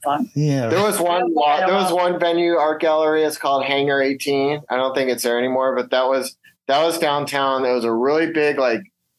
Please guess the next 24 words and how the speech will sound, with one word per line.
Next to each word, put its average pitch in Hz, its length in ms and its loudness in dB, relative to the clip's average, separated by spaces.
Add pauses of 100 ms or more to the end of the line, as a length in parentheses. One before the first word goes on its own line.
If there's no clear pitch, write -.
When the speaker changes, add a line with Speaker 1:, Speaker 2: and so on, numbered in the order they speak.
(140)
Speaker 3:
so 160 140 0
it - 20 2
was 139 100 -2
a 135 80 0
hangar. 143 480 0
It 110 60 0
was, 107 100 -2
like, 113 160 -2
a 98 300 -2 (580)
big 147 240 -2
giant 135 500 -2
hangar. 120 440 -2
Speaker 1:
Eighth 302 280 0
Street, - 420 -2 (120)
right? 190 200 -4
Speaker 3:
Yeah, 110 220 -2 (160)
yeah, 123 340 0
somewhere 127 260 -2
Speaker 1:
Yeah. 113 120 0
Speaker 3:
around 101 180 -2
there. 92 360 -2
Speaker 2:
Yeah. 117 480 0
Speaker 3:
And, 117 320 0
um, 101 540 -2